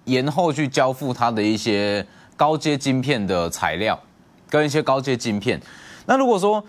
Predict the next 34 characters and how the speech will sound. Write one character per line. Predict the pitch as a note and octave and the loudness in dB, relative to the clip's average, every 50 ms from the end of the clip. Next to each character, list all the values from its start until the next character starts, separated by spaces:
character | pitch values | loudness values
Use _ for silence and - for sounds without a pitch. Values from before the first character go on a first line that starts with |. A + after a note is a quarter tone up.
| - - _ - | -16 -20 _ -12
台 | - - F3+ F#3+ | -4 -2 -2 -2
积 | F#3+ F#3+ A3 B3+ | 0 0 0 2
电 | B3 C4 A#3+ | 2 2 2
去 | G3 G#3 G#3+ G3 | 0 -2 -2 -2
通 | F3 F#3 F#3 F3 F3 | 0 -2 -2 -2 -2
知 | E3+ - F3 F3 | -4 -2 -2 0
它 | E3 D#3+ D#3 D3+ | 0 0 0 0
的 | C3+ C#3+ A2 A2 | 0 0 -2 0
设 | G#2+ - D3+ C3+ | 0 0 0 0
备 | B2 C3+ C3 A#2+ | 0 0 0 -2
厂 | G2+ - G#2 D2+ C2+ B1+ - _ _ - | -2 -2 -4 -4 -6 -8 -16 _ _ -6
延 | - A#2+ C3+ C3+ D3+ | -2 0 0 0 2
后 | C#3+ G3+ F#3+ D#3 | 2 0 0 0
交 | - E3 D3+ D3+ | 0 0 0 0
付 | C#3+ D3 E3 D#3 C#3 | -2 -2 0 0 0
一 | B2 | 0
些 | - C#3+ | 0 -2
高 | C3 B2+ A#2 A#2+ | -2 0 -2 -2
阶 | A#2 B2 A#2+ A2 | 0 0 -2 -4
晶 | G#2 - G#2 F#2+ G2 | -2 -4 -4 -4 -2
片， | G#2 A#2+ G#2+ E2 C2+ - - - _ _ _ _ _ _ _ _ _ _ - | -2 -2 -2 -2 -4 -10 -20 -20 _ _ _ _ _ _ _ _ _ _ -2
那 | - G3 | 0 0
市 | F#3 - A#3 G#3 | 0 2 0 2
场 | E3 F3 A#2+ A2+ | 2 2 0 0
会 | C3+ D3 | -2 0
去 | E3+ | 0
联 | D#3 C#3 B2 B2 | 0 0 0 0
想 | B2+ D3+ A#2 G2+ | 0 0 -2 -2
说， | - - B2+ | 0 0 0
哎， | D3 G3 | 2 2
那 | G#3 A#3 A3 | 2 0 -2
是 | - - A3 | -2 -2 -2
不 | F#3 D#3+ | 0 0
是 | D3 - - F3+ F3 D#3+ C3+ G#2+ F2 | -2 -2 -2 0 2 2 2 0 -2